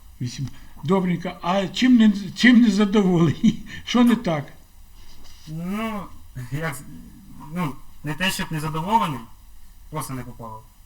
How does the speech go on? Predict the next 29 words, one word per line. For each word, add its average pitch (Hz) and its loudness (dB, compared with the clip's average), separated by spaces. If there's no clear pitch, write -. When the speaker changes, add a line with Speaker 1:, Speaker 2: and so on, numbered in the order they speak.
Speaker 2:
Гітар 147 -4
немає 117 -10
вдома. 110 -14
Speaker 1:
Ні, 220 8
ну 214 8
та 240 2
це 247 2
ж 262 -2
образно 240 4
метафорично, 233 0
розумієш? 202 0
Тобто 247 0
Speaker 2:
Розумію. 220 -2
Speaker 1:
це 247 6
може 240 6
не 233 6
бути 226 4
гітара, 190 0
це 240 2
щось 247 2
інше 254 4
таке, 214 -2
щось, 208 -2
от 190 -4
ти 240 4
граєш, 214 6
А 156 -2
гітари 196 -2
нема. 180 -4